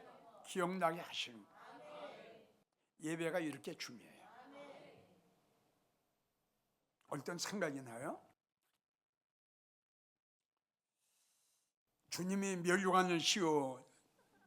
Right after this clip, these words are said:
주실 때에 보석이 막 바뀌었다고 그랬죠. 이런 게 바뀌었거든요. 그래서 안내원은 지금 딱 생각이 나요. "저 면류관이 큰 게 뭡니까?" 그랬더니 뭐라고?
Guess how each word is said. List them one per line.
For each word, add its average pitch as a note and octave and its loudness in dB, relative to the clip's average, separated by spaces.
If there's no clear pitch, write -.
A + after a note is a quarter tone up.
주실 E3+ 6
때에 D3+ 2
보석이 E3+ 4
막 - -2
바뀌었다고 - 6
그랬죠. C3+ -2
이런 D#3+ 4
게 F3+ 4
바뀌었거든요. D3 -4
그래서 E3 4
안내원은 F3 8
지금 E3 -6
딱 - -2
생각이 D3+ 2
나요. A#2+ -6
"저 E3 -2
면류관이 F3 6
큰 - 2
게 F3+ 4
뭡니까?" F3 8
그랬더니 F#3+ 0
뭐라고? C#3+ 2